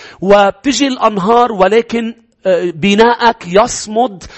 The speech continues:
ما في شي بيهزه، ما في شي بيص-، بيخليه يسقط، لأنك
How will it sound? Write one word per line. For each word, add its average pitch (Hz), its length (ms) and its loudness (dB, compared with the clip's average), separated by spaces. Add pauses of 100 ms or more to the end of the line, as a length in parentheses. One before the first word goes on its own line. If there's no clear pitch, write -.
(220)
ما 196 140 2
في 247 140 -8
شي 254 240 -6
بيهزه، 196 560 0
ما 214 120 0
في 226 140 -6
شي 233 200 -4
بيص-، 175 340 -6
بيخليه 190 640 -4
يسقط، 240 480 -2 (360)
لأنك 233 600 -2